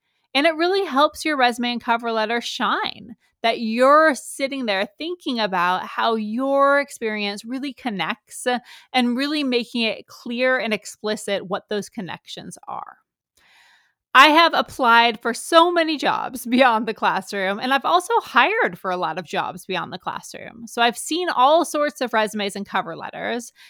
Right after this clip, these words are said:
and I've learned what makes them stand out.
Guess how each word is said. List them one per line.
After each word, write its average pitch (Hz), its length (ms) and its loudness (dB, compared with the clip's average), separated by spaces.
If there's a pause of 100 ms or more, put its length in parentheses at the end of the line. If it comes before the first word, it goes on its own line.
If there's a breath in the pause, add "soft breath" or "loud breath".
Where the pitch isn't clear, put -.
(140 loud breath)
and 269 140 4
I've 311 160 4
learned 311 400 0
what 311 160 4
makes 269 260 -4
them 269 160 -4
stand 226 420 -6
out. 220 300 0